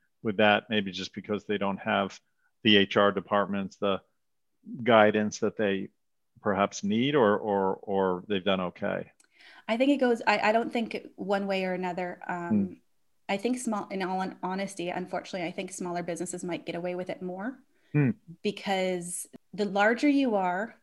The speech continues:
Speaker 2: the more risk and liability you
Speaker 1: Hmm.
Speaker 2: have. You know, when, when we provide advice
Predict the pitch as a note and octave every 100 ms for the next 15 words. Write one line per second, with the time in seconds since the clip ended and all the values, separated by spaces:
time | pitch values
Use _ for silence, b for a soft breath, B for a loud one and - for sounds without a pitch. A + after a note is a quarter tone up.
0 | _ G3+ F#3+ F#3 F#3 F3 F3+ F3+ - F#3+
1 | F#3 E3+ E3+ E3+ - D#3+ - - F#3 F3+
2 | - - _ _ _ _ - F#3+ G3 F#3+
3 | F#3+ G3 F#3+ - F#3 G3 G3 G#3 G#3+ G3
4 | F#3 - F3 D#3+ E3 E3+ -